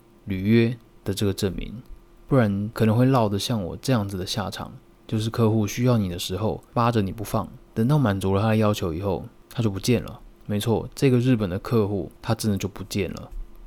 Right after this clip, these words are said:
那个时候他该付款的时候，他已经延了一个月，他跟我说：“抱歉，抱歉，不好意思，不好意思，不好意思。”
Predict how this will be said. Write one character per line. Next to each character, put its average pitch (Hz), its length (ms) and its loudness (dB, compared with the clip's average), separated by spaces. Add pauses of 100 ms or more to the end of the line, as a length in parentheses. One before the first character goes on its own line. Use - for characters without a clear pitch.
(200)
那 196 80 2
个 165 60 6
时 135 100 2
候 127 180 4 (140)
他 135 140 0
该 135 340 4
付 135 180 0
款 101 200 -2
的 87 100 -4
时 92 220 -8
候， 95 240 -4 (180)
他 117 160 0
已 98 40 0
经 101 340 -2 (160)
延 98 280 -2
了 98 140 -2
一 107 100 -2
个 101 120 0
月， 95 360 -2
他 - 120 -4
跟 113 120 0
我 101 80 2
说 104 140 0
：“抱 104 160 2
歉， 101 160 -2
抱 95 140 0
歉， 95 240 -4
不 117 100 -2
好 90 140 0
意 98 40 -4
思， 98 120 -6
不 - 120 -4
好 82 120 0
意 95 60 -4
思， 98 120 -10
不 104 100 -4
好 92 120 0
意 95 80 -4
思。” - 180 -10